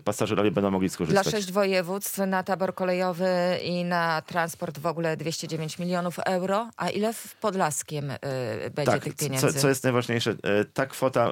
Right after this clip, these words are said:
Speaker 1: która była wcze-, wcześniej w programie, e, dla, e, Polski Wschodniej,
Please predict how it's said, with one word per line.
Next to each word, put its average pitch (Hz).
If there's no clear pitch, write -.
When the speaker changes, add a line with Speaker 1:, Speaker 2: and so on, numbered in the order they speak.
Speaker 1:
która 110
była 117
wcze-, -
wcześniej 117
w -
programie, 107
e, 90
dla, 104
e, 98
Polski 113
Wschodniej, 117